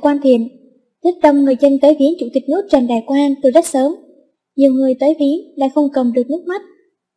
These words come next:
Tại quê nhà Chủ tịch nước Trần Đại Quang, ở xã Quan Thiện, huyện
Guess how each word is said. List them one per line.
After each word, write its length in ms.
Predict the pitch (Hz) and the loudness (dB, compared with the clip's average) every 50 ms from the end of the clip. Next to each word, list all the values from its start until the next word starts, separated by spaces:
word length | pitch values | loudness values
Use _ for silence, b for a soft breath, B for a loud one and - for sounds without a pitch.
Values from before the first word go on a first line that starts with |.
| _ _ | _ _
Tại 280 | - 262 247 233 233 233 233 | -4 -2 0 0 -2 -2 0
quê 140 | 285 285 277 | 2 2 2
nhà 220 | 269 262 247 240 226 | 2 0 -2 -4 -4
Chủ 100 | - 226 240 | -8 -6 -4
tịch 100 | - 262 254 254 | -4 -4 -2 -2
nước 140 | 285 359 381 - | -4 -4 -2 0
Trần 160 | - 285 254 233 | 0 0 0 0
Đại 200 | 240 220 214 214 | -2 -4 -4 -4
Quang, 280 | - 269 277 277 277 269 277 - _ _ _ _ | -4 -2 0 0 -2 -2 -6 -10 _ _ _ _
ở 100 | - 262 | -6 -6
xã 300 | 254 - 262 226 226 254 - - | -4 -2 -2 -2 -2 -4 -2 -2
Quan 160 | 294 285 285 277 | 0 0 0 0
Thiện, 220 | 269 247 233 226 233 - - _ _ _ | 0 0 0 -2 -4 -10 -18 _ _ _
huyện 140 | 277 277 247 | 0 2 2